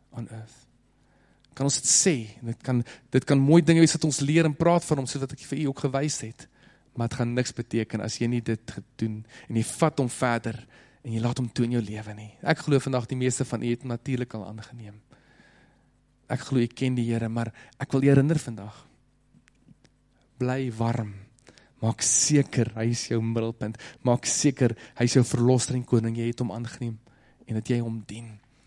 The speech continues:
Dis hoekom ons net nou kon gesing het, "Bow down before him,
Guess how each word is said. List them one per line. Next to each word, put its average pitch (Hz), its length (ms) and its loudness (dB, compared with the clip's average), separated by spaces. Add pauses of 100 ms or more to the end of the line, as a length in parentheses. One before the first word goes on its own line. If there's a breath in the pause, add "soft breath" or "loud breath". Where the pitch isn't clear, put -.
(120)
Dis 127 220 0
hoekom 139 180 2
ons 123 140 0
net 127 140 2
nou 131 120 2
kon 131 160 0
gesing 135 380 0
het, 120 120 0 (540 loud breath)
"Bow 147 320 6
down 135 240 2
before 123 560 0
him, 117 220 -8